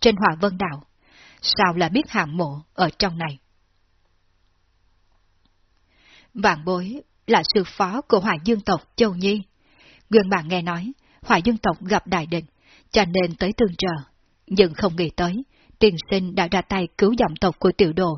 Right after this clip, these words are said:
khỏi đại kiếp nạn. Vạn bối nghe tiểu đồ nói, tiền sinh thần thông quảng đại, có thể là tiền bối thường tộc thường tam giai. Cho nên mới đến bái kiến một lần, mong rằng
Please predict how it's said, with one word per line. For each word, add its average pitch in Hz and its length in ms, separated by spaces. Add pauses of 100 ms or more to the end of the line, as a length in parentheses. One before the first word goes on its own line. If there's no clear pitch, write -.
khỏi 180 280
đại 180 240
kiếp 294 200
nạn. 170 220 (640)
Vạn 180 240
bối 185 160
nghe 208 260
tiểu 180 200
đồ 185 120 (100)
nói, 170 160 (420)
tiền 202 160 (100)
sinh 180 220
thần 208 220
thông 254 160
quảng 170 300
đại, 165 240 (440)
có - 120
thể 269 120 (100)
là 170 240
tiền 156 300
bối 180 260
thường 175 220
tộc 170 220 (140)
thường 170 300
tam 175 180
giai. 175 220 (640)
Cho 208 180
nên 170 340
mới 190 120
đến 185 200
bái 190 160
kiến 214 280
một 190 160
lần, 165 220 (500)
mong 233 180
rằng 180 200